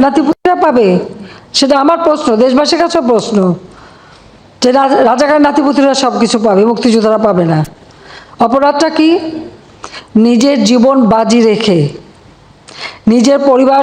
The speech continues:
সংসার সব কিছু ফেলে দিয়ে যারা মুক্তিযুদ্ধে অংশগ্রহণ করেছিল, দিন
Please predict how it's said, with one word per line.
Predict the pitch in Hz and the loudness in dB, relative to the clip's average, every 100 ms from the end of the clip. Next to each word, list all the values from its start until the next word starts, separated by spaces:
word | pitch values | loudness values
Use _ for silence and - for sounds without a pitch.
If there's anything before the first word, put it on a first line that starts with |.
| 277 | 0
সংসার | 262 247 285 294 | 0 0 0 -2
সব | - 277 - | -2 -4 -2
কিছু | 294 247 294 254 | -2 0 -2 -2
ফেলে | 233 262 240 | -2 0 2
দিয়ে | 240 180 160 147 - - - - - - - - | 2 2 0 -4 -14 -20 -20 -20 -20 -14 -12 -2
যারা | 233 254 | 0 0
মুক্তিযুদ্ধে | 226 277 285 285 277 233 | 2 0 0 0 2 2
অংশগ্রহণ | 254 233 233 269 285 262 220 | 2 2 0 0 0 0 0
করেছিল, | 202 - 196 160 147 - - - - - - - - - 175 | -2 -2 -2 -2 -4 -10 -20 -20 -20 -20 -20 -18 -18 -2 2
দিন | 269 | 4